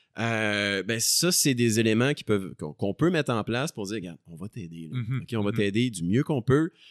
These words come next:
Speaker 1: Puis oui, ça va spinner autour, ça va spinner, on va être un peu un paravent dans tout ça, puis ultimement, on te croit. Il y a des gens qui vont dire qu'ils te croient pas. La première fois que la C N E S S T va faire une petite enquête sur ta situation, ben, c'est comme, les, les, les travailleurs nous le disent tout le temps,
Speaker 2: Tu vas avoir le «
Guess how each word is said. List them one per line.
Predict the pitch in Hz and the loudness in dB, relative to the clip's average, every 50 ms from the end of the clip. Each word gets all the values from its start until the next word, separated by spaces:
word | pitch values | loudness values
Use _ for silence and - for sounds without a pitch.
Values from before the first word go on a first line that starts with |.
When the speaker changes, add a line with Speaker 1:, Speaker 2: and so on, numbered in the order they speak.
| - _ _ _ | -20 _ _ _
Speaker 1:
Puis | - 123 127 | -6 -4 -2
oui, | 120 147 202 240 254 220 - _ _ | 0 0 0 0 0 -2 -6 _ _
ça | - - 120 110 | -4 -4 -2 -2
va | 113 117 | -2 -2
spinner | - - - 127 127 135 139 | -4 -2 -2 -2 0 0 0
autour, | 131 120 117 - 120 113 90 | 0 0 0 -2 -2 -4 -4
ça | 87 98 | -4 -4
va | 98 104 | -4 -6
spinner, | - - 131 127 131 143 165 165 - | -4 -2 2 2 2 2 2 0 -2
on | 104 | -4
va | 101 107 | -4 -4
être | 110 - | -2 -2
un | 117 110 | -2 0
peu | - 156 | 0 -2
un | 160 135 | -2 0
paravent | 131 127 117 117 117 123 139 | -2 -2 -2 -2 -2 -2 -2
dans | 139 127 | -2 -2
tout | 117 - | -2 -2
ça, | - - 135 156 175 180 - _ _ _ _ _ | 0 0 0 0 0 -4 -8 _ _ _ _ _
puis | - 131 | -2 -2
ultimement, | 127 123 - - 127 123 131 147 165 - - | 0 0 0 0 2 2 2 2 0 0 -2
on | 123 113 104 | -4 -4 -4
te | - | -6
croit. | - - 104 107 107 104 - _ _ - | -6 -4 -4 -4 -4 -6 -10 _ _ -8
Il | - | -6
y | 139 | -6
a | |
des | 185 208 | -6 -6
gens | 180 214 247 | -6 -8 -10
qui | - - | -10 -10
vont | 107 101 90 | -8 -8 -8
dire | 90 98 107 | -8 -8 -10
qu'ils | - | -10
te | - - | -12 -6
croient | - 87 85 | -6 -6 -4
pas. | - 87 85 - - _ _ _ | -4 -4 -6 -6 -10 _ _ _
La | - - | -12 -4
première | - 143 175 180 156 | 0 2 2 2 2
fois | - 208 | 0 0
que | - | -2
la | 143 | -2
C | 123 - 127 | 0 0 0
N | 120 | 0
E | |
S | 113 - | 2 0
S | 113 104 - | 0 -2 0
T | - 160 | -2 0
va | 151 110 | 0 0
faire | - 120 120 131 | 0 -2 -2 -2
une | 113 | -4
petite | 101 - - - | -6 -8 -8 -10
enquête | 123 120 117 - - 117 120 120 113 - | -10 -10 -10 -8 -8 -8 -8 -8 -10 -10
sur | - - - - 101 98 - | -8 -8 -6 -6 -6 -8 -8
ta | - 95 92 | -6 -6 -6
situation, | - - - 98 95 92 - 117 120 135 156 185 180 - - - - _ _ - | -6 -4 -4 -4 -2 -2 -2 0 0 0 -2 -2 -6 -10 -16 -20 -20 _ _ -6
ben, | 98 117 123 127 - - | -4 -2 -2 -2 -6 -6
c'est | 127 - - 135 | -6 -6 -6 -6
comme, | - - 180 190 202 180 - | -4 -4 -4 -4 -4 -4 -4
les, | 120 117 113 | -4 -4 -4
les, | 113 113 107 98 | -2 -4 -4 -4
les | 104 101 | -4 -4
travailleurs | 110 98 101 127 156 | -4 -2 -2 0 0
nous | 139 | 0
le | 110 | 0
disent | 101 123 127 - | 0 0 -2 -2
tout | - 101 | -2 -4
le | - | -4
temps, | - 151 | -4 -4
Speaker 2:
Tu | 175 127 | -4 -2
vas | 113 | -2
avoir | 117 | -2
le « | - | -2